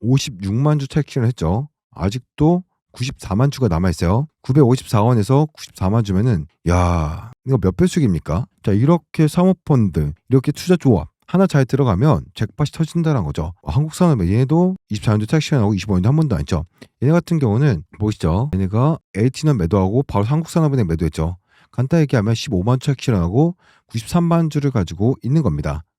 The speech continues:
그렇죠. 근데 중요한 게 최근에 산업은행 쪽 매도를 했을까? 산업은행, 은행 쪽 매도 보십시오. 아무것도 없죠. 거의 없다시피 봐야죠, 이거는.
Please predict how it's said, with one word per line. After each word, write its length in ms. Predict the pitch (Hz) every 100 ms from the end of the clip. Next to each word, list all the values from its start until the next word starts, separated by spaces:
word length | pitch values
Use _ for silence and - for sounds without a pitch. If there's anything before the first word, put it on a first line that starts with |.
| _
그렇죠. 380 | 98 85 101 147
근데 100 | 120
중요한 380 | - 160 185 175
게 100 | 143
최근에 600 | - 170 165 123 123 73 -
산업은행 480 | - 180 147 120 135
쪽 120 | 120
매도를 260 | 82 113 131
했을까? 380 | - 107 151 - _ _
산업은행, 520 | 156 139 85 107 156 - -
은행 160 | 117 143
쪽 120 | 104
매도 140 | 85
보십시오. 440 | 80 82 80 76 80 _ -
아무것도 360 | 165 180 117
없죠. 360 | 76 90 85 92 _
거의 200 | 165 107
없다시피 400 | 87 151 - -
봐야죠, 260 | 95 87
이거는. 300 | 80 78 123